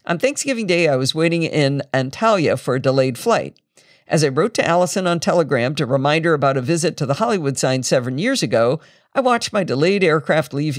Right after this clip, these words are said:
Istanbul. I mean, literally, I could see a little aircraft icon move along the runway as they departed, and to me, that's really cool. But how do you know which flight comes before your flight?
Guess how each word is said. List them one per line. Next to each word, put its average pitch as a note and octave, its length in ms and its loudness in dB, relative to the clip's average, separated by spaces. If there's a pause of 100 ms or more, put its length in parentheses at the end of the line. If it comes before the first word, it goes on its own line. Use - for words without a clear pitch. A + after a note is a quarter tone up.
(120)
Istanbul. B2 680 -4 (320)
I E3 80 0
mean, E3+ 280 0
literally, D#3 480 0 (160)
I C3+ 80 -2
could C#3 180 -2
see - 140 -2
a C3+ 60 4
little G#4+ 580 2
aircraft - 440 0
icon D3+ 380 0
move D#3 220 0
along E3 260 2
the D#3 100 -2
runway C3+ 460 2 (240)
as C#3 140 -2
they C#3 100 2
departed, C#3 560 0 (160)
and D#3+ 140 -6
to A3 80 -4
me, C4 320 -2 (100)
that's - 260 -12
really E3+ 220 0
cool. C4 460 -2 (640)
But G#3+ 120 0
how F4+ 180 -4
do F4+ 80 -6
you B3 120 -4
know F#3 320 2
which E3+ 240 -2
flight F3+ 320 0
comes D#3+ 320 0
before C3+ 400 -2
your F#3+ 320 0
flight? - 420 -6